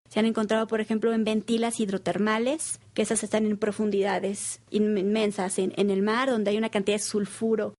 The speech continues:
y de otros compuestos que para nosotros serían tóxicos. Se han encontrado bacterias que son tan felices viviendo ahí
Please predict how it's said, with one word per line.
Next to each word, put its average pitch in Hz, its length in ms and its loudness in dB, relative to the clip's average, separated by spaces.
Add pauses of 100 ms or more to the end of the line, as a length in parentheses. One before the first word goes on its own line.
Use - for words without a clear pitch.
(100)
y 202 100 -4
de 202 100 2
otros 208 240 -2
compuestos 202 520 0
que 220 80 2
para 190 220 0
nosotros 214 300 -2
serían 202 280 0
tóxicos. 226 580 -2
Se 240 80 0
han 220 80 2
encontrado 202 380 0
bacterias 208 440 -2
que 214 80 -2
son 208 220 0
tan 294 280 4
felices 285 460 0
viviendo 233 380 0
ahí 226 300 -2